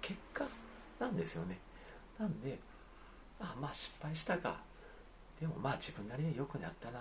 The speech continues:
っていう気持ちから出る面白があるんですね。「ああ、失敗しちゃったな」っていう感じです。自分自身をまず認めてあげてください。うん、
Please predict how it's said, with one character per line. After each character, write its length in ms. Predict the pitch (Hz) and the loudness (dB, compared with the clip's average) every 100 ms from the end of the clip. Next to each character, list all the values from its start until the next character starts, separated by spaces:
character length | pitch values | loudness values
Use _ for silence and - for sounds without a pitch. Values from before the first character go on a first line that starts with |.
| 127 | -6
っ 20 | - - - | -8 -14 -6
て 80 | 196 | 0
い 80 | 165 | 0
う 40 | |
気 200 | - - | 0 -4
持 80 | 233 | -2
ち 140 | 220 - | -2 2
か 120 | 254 | 2
ら 60 | - - | 4 8
出 80 | 226 | 8
る 260 | 240 214 - - - - | 8 2 0 -10 -6 0
面 160 | 120 | 2
白 220 | - 113 107 | 6 6 6
が 100 | 110 | 4
あ 40 | |
る 60 | 78 | 0
ん 40 | |
で 60 | - | 0
す 100 | - | 0
ね。 140 | 80 - | 0 0
「あ 140 | 98 | 2
あ、 20 | - | 2
失 180 | - - | 2 -2
敗 120 | 95 | -2
し 60 | - | 0
ち 80 | 110 | 0
ゃ 20 | |
っ 40 | |
た 120 | - | 2
な」 160 | 113 120 | 4 6
っ 20 | 120 - - - - - | 4 0 -12 -14 -12 0
て 80 | 95 | 4
い 60 | |
う 80 | 90 | 4
感 240 | - 90 | 2 0
じ 100 | 87 | 0
で 100 | 87 | 0
す。 180 | - - - - - - - - - - - - - - | 0 -4 -8 -12 -12 -12 -12 -12 -14 -14 -14 -14 -8 -4
自 80 | 127 | -4
分 220 | - 208 | -2 -2
自 240 | - - | 2 4
身 80 | 147 120 143 | 4 4 0
を 120 | 120 - - - | 0 -6 -10 -2
ま 120 | 143 | 0
ず 120 | - | 0
認 280 | - 98 131 | -2 0 2
め 100 | 131 | 2
て 100 | 135 | 0
あ 80 | 127 | -2
げ 100 | 127 | -2
て 80 | 127 | -2
く 100 | 127 | -2
だ 100 | 120 | -2
さ 160 | 123 | -2
い。 60 | 92 - - - - - 92 | -4 -8 -14 -14 -12 -4 -2
う 40 | |
ん、 100 | 90 | -2